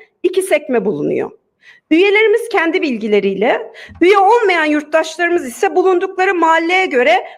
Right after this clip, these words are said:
oy kullanabilecekleri en yakın ön seçim sandığına bu adres-, adresten erişebilecekler.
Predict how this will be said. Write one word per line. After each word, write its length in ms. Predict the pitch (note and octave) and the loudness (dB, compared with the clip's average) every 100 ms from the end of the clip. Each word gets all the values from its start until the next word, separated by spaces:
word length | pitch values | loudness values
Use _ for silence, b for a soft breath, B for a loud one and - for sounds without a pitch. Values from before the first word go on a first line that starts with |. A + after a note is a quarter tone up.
| - - | -20 0
oy 280 | G4+ A4+ A4 | 4 4 2
kullanabilecekleri 1000 | E4+ D#4 D4+ D4 C#4 C#4+ D4 D4 D#4+ D#4+ | -2 -2 0 -2 -2 -2 -2 -2 -2 -2
en 500 | - - A4+ A4+ F4+ | -4 0 2 2 2
yakın 320 | E4 E4 D#4+ | 0 -2 -2
ön 140 | D#4+ | 0
seçim 360 | D#4+ C4 - B3 | -2 -4 -4 -4
sandığına 580 | A#3+ E4 C#4+ C#4 D#4+ E4 | 0 -2 0 -2 -2 0
bu 60 | E4+ | -2
adres-, 440 | A#3+ A#3+ A#3 - - | 0 -4 -6 -12 -4
adresten 520 | C#4 A3 A#3+ A#3+ C#4 | -4 -2 -4 -4 -2
erişebilecekler. 1080 | A3+ F#3 - E3+ E3 D#3+ D3+ - A#2+ A2 - | 0 0 -4 -4 -4 -2 -4 -2 -8 -8 -16